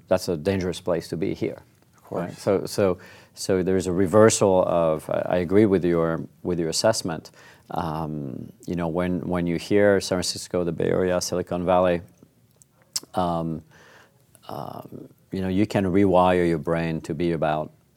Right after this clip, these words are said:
Speaker 1: about what's next.
Speaker 2: Yeah. Um, let's go into a couple of personal projects.
Speaker 1: Yeah.
Speaker 2: Or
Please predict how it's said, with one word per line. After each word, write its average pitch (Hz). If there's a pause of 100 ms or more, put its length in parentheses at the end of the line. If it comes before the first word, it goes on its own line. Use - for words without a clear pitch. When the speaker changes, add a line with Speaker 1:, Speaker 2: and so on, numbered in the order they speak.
(320)
Speaker 1:
about 82 (200)
what's -
next. - (420)
Speaker 2:
Yeah. - (420)
Um, 98 (640)
let's 104
go 117
into 107
a 101
couple 95
of -
personal 98
projects. 98 (300)
Speaker 1:
Yeah. 117
Speaker 2:
Or 85